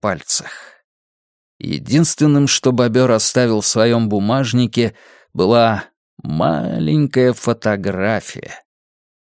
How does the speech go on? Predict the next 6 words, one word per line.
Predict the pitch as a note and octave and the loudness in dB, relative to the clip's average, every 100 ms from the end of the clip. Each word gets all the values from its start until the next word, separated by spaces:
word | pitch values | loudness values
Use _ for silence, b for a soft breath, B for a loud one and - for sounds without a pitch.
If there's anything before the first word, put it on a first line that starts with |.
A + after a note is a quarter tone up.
| _ | _
Сгиб | F2+ F2 G#2+ D#3+ D#3+ | -10 -6 0 0 2
на | D3+ | 2
середине | - C3+ B2 B2 D3 C#3 | 2 2 2 2 4 4
её | B2+ B2+ A#2+ B2+ A#2 - | 4 2 2 2 2 -2
лежал, | - F#2+ F#2+ F#2 B2 C3+ | -6 -4 -4 -2 0 0
как | C3 - | -2 -6